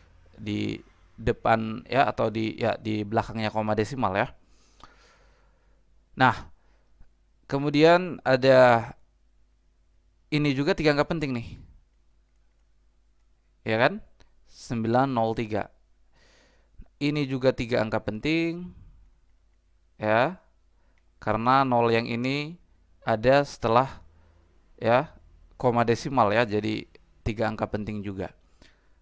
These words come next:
Nah, yang ini bagaimana? Nah, ini sebenarnya belum terlalu jelas, ya. Apakah nol yang ini angka penting atau bukan, ya?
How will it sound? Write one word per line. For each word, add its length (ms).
Nah, 80
yang 160
ini 80
bagaimana? 640
Nah, 400
ini 400
sebenarnya 720
belum 320
terlalu 480
jelas, 320
ya. 160
Apakah 560
nol 320
yang 240
ini 240
angka 320
penting 320
atau 240
bukan, 400
ya? 320